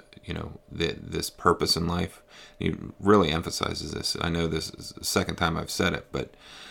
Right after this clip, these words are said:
um, it's important. The,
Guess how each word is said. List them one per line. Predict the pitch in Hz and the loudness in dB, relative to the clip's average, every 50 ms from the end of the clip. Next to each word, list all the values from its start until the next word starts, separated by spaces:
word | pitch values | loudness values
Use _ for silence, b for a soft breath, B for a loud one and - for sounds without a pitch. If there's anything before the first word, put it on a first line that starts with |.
| B B B B B B - | B B B B B B -4
um, | - 76 82 82 78 71 | -2 0 0 2 0 -2
it's | - 87 - - | -2 -2 0 0
important. | 87 82 - - 90 90 62 - 64 58 - 87 b b b b b _ _ _ - B B B B B B B B B B - - - _ _ _ - _ _ - - _ - - | 0 0 4 6 6 6 6 4 -4 -8 -10 -12 b b b b b _ _ _ -20 B B B B B B B B B B -20 -20 -20 _ _ _ -20 _ _ -20 -20 _ -10 -8
The, | 90 92 95 92 90 87 87 85 76 - - | 4 6 8 8 8 6 4 2 0 -2 -6